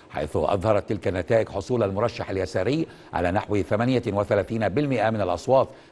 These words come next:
مما يجعله بحاجة إلى أربعين بالمئة من الأصوات الصحيحة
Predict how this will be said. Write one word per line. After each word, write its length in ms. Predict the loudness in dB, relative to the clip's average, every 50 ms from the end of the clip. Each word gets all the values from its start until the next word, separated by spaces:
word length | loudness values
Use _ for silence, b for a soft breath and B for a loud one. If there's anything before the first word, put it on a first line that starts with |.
| -10
مما 200 | -6 -4 -2 -2
يجعله 500 | 0 0 2 2 2 2 2 2 2 0 0 -2
بحاجة 500 | -2 0 2 2 2 4 2 2 0 B B B B B
إلى 160 | -2 0 2 2
أربعين 460 | 2 2 0 0 0 0 0 0 0
بالمئة 320 | 0 0 -2 -2 -2 -2
من 100 | 0 0
الأصوات 380 | 0 -2 -2 0 0 -2 -2 -2
الصحيحة 720 | -4 -4 -4 -6 -4 -2 -2 -2 -2 0 0 0 0 0